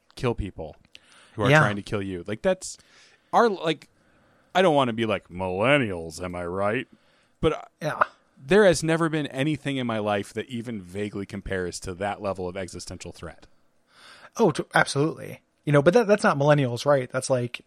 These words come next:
Speaker 2: baby boomers know.
Speaker 1: Yeah.
Speaker 2: You know, it's like, that, that, that's actually extremely bad that that happened.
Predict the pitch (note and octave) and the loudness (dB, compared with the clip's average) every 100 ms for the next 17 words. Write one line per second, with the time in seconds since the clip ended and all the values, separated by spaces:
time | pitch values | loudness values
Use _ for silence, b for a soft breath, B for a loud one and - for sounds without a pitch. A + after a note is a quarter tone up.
0 | _ - C3 C3+ C#3 B2+ A#2 A2 A2+ A#2 | _ -10 0 2 2 2 0 -2 -2 0
1 | B2 A2 A2 F#2 E2 _ _ _ - D3+ | -2 -4 -4 -4 -4 _ _ _ -2 4
2 | C3 C3 C#3 D3 D3 C#3+ C#3+ C#3+ C3+ A#2+ | 6 6 6 6 6 8 8 6 2 -4
3 | - C3+ A#2+ A2 A#2 B2+ A#2+ A2 A2 - | -2 -4 -4 -6 -4 -4 -4 -6 -8 -8
4 | - - D#3 | -10 -8 -10